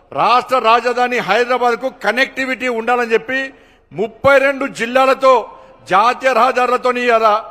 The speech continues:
హైదరాబాద్ హెడ్ క్వార్టర్కి ఇవాళ రా-, దే-, దేశ రాజధానికి, రాష్ట్ర రాజధానికి కనెక్టివిటీ ఇచ్చిన ఇవాళ. కాబట్టి హైదరాబాద్ నుంచి ఈ మంచిర్యాల వరకు రాజీవ్ రహదారి అవుతుందో అది గుంతలు పడి ఇబ్బంది పడే ప్రభావం ఉంది. కాబట్టి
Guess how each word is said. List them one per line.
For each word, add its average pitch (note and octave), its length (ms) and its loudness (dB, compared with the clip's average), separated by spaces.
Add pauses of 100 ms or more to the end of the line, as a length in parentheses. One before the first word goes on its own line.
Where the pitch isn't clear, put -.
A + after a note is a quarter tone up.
(260)
హైదరాబాద్ B3 420 0
హెడ్ A3 140 0
క్వార్టర్కి A#3+ 360 0
ఇవాళ A3+ 180 0
రా-, F#3+ 200 -2
దే-, F#3 160 -2
దేశ A3 240 0
రాజధానికి, A3+ 680 0 (240)
రాష్ట్ర A3+ 320 2
రాజధానికి A3+ 440 0
కనెక్టివిటీ A3 420 -6
ఇచ్చిన F#3+ 240 -4
ఇవాళ. C3+ 180 -6 (680)
కాబట్టి A3+ 200 2
హైదరాబాద్ B3+ 600 2
నుంచి B3 540 -6
ఈ A3 180 -4
మంచిర్యాల A#3 600 0
వరకు A#3+ 160 -2
రాజీవ్ A3 500 0
రహదారి A3+ 340 2
అవుతుందో A3 480 0 (380)
అది F#3+ 120 0
గుంతలు A3 380 0
పడి A#3+ 180 2
ఇబ్బంది A3 400 -2
పడే A#3 100 4
ప్రభావం G#3 480 0
ఉంది. G3+ 160 -6
కాబట్టి G#3+ 500 0